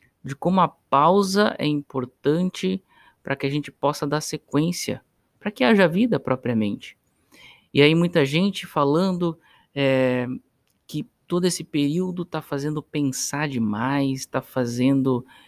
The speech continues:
é, tá virando uma loucura, como diz na música, né? Exatamente, porque a gente acaba se voltando muito mais pra gente,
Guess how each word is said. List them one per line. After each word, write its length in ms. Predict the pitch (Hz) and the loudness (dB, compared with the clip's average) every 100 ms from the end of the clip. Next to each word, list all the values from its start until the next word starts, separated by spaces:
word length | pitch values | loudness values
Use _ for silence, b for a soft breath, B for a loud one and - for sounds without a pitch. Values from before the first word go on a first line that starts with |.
| b | b
é, 180 | - 117 | -2 -2
tá 180 | - 131 | 0 2
virando 260 | 135 147 | 4 4
uma 120 | 147 143 | 6 6
loucura, 540 | 135 117 - 240 202 | 6 6 2 2 4
como 200 | - 123 | 4 4
diz 200 | 135 135 | 4 2
na 180 | 123 113 | 2 2
música, 580 | 113 160 190 139 127 117 | 2 2 0 -2 0 2
né? 220 | 160 214 b b b - | 2 -2 b b b -2
Exatamente, 720 | 202 202 175 151 208 226 143 | 0 2 2 4 4 2 0
porque 240 | 151 147 | -2 0
a 40 | 185 | 2
gente 220 | 196 208 | 0 -2
acaba 220 | 196 196 | -2 -2
se 120 | 196 | -2
voltando 460 | 185 185 165 190 185 | 0 0 0 0 2
muito 300 | 175 226 214 | 0 0 0
mais 280 | 190 185 - | 2 2 0
pra 300 | - 151 127 | 0 2 2
gente, 560 | 117 110 117 - 277 | 2 0 0 -2 -8